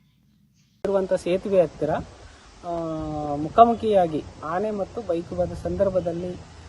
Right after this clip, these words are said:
ಆ, ಏನು, ಆ, ಆನೆಯ ಒಂದು ಕಿರ್ಚಿ, ಕಿರ್ಚಿ ಬರುವ ಸಂದರ್ಭದಲ್ಲಿ, ಆ, ನಮ್ಮ ಹುಡುಗ ಬಿಟ್ಟು ಬೈಕನ್ನ, ಆ, ಓಡಿರ್ತಾರೆ. ಆ ಸಂದರ್ಭದಲ್ಲಿ ಬಂದು ಆನೆ, ಆ, ಏನು ಬಂದು ಆ ಘಟನೆ, ಆ ಬೈಕ್ನ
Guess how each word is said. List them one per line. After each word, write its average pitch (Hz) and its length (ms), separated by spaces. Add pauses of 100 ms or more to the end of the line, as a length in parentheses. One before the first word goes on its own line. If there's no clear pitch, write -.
(180)
ಆ, 147 200
ಏನು, 180 400
ಆ, 147 520
ಆನೆಯ 190 260
ಒಂದು 156 600
ಕಿರ್ಚಿ, 202 540 (120)
ಕಿರ್ಚಿ 226 680
ಬರುವ 196 260
ಸಂದರ್ಭದಲ್ಲಿ, 180 800 (340)
ಆ, 143 420
ನಮ್ಮ 160 220 (460)
ಹುಡುಗ 170 220 (300)
ಬಿಟ್ಟು 147 300
ಬೈಕನ್ನ, 165 480
ಆ, - 760
ಓಡಿರ್ತಾರೆ. 165 1080 (280)
ಆ 180 80
ಸಂದರ್ಭದಲ್ಲಿ 214 840
ಬಂದು 202 320
ಆನೆ, 180 340
ಆ, 139 240
ಏನು 147 640 (340)
ಬಂದು 190 280
ಆ 175 40
ಘಟನೆ, 202 580 (380)
ಆ 143 100
ಬೈಕ್ನ 190 460